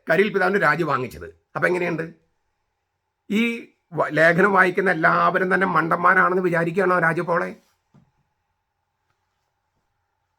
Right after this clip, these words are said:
ഇനി അടുത്തൊരു കാര്യം കേൾക്കണം നിങ്ങൾക്ക്. ഫ്രാൻസിസ് മാർപ്പാപ്പയുടെ ആരോഗ്യസ്ഥിതി വഷളായ സമയത്താണത്രേ കൽതായ ലോബി അദ്ദേഹത്തോട് പലതും ചെയ്യിപ്പിച്ചത്. എന്നാണ് ഫ്രാൻസിസ് മാർപ്പാപ്പയുടെ ആരോഗ്യസ്ഥിതി വഷളായതും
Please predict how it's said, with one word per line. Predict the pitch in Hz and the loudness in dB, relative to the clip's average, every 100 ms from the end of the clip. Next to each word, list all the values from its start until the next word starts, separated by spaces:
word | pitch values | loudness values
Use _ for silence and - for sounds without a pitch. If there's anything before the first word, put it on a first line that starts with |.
| _ | _
ഇനി | 135 131 | -2 2
അടുത്തൊരു | 123 131 165 175 | 2 2 0 2
കാര്യം | 170 165 | 2 0
കേൾക്കണം | 143 123 139 | -2 -2 -2
നിങ്ങൾക്ക്. | 147 143 156 156 _ _ _ | -2 -4 -6 -10 _ _ _
ഫ്രാൻസിസ് | 170 165 208 262 233 | 4 4 4 -2 2
മാർപ്പാപ്പയുടെ | 202 202 196 196 190 | 2 4 2 2 4
ആരോഗ്യസ്ഥിതി | 147 180 196 196 196 180 | 4 6 4 2 2 2
വഷളായ | 156 - 185 | 2 2 0
സമയത്താണത്രേ | 196 156 170 160 143 151 165 123 90 82 _ - | 2 0 0 2 2 2 0 0 -2 -8 _ -2
കൽതായ | - 160 208 240 | 0 4 6 6
ലോബി | 214 175 160 | 4 2 2
അദ്ദേഹത്തോട് | 151 151 160 156 | 0 0 0 0
പലതും | 139 131 143 175 | 0 -2 -2 -4
ചെയ്യിപ്പിച്ചത്. | 143 123 113 135 90 71 - _ _ _ _ _ _ | -4 -4 -4 -6 -8 -12 -16 _ _ _ _ _ _
എന്നാണ് | 165 180 240 220 240 226 | 0 4 6 6 2 2
ഫ്രാൻസിസ് | 180 180 175 | 0 0 -2
മാർപ്പാപ്പയുടെ | 165 175 170 196 | -2 0 2 2
ആരോഗ്യസ്ഥിതി | 160 156 170 160 | 2 0 -6 -4
വഷളായതും | 180 151 175 165 160 170 | -4 -2 0 0 0 -4